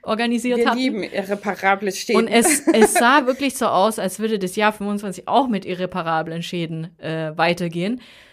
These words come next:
Speaker 1: Weil ich hab mein neues Leasing-Auto geholt, ja, und es gab direkt bei der, nach der Abholung, wirklich keine zehn Minuten später, als ich damit rumgefahren bin,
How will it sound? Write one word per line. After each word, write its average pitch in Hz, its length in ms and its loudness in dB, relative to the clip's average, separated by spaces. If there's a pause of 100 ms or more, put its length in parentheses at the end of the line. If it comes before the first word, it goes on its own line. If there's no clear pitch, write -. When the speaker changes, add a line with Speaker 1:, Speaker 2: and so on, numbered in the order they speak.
(120)
Speaker 1:
Weil 214 300 2
ich 233 120 -2
hab 220 120 0
mein 196 120 -2
neues 196 240 -2
Leasing-Auto 233 600 -2
geholt, 208 560 -2 (160)
ja, 226 240 -4 (500)
und 220 420 0 (120)
es 202 280 -4
gab 240 360 0
direkt 220 480 -2
bei 294 160 2
der, 320 220 0
nach 285 220 0
der - 120 -2
Abholung, 226 460 -4
wirklich 226 260 -10
keine 240 400 -4
zehn 247 220 -4
Minuten 226 380 -2
später, 247 560 -2
als 180 240 -6
ich 190 120 -8
damit 170 280 -8
rumgefahren 233 480 -2
bin, 214 120 -6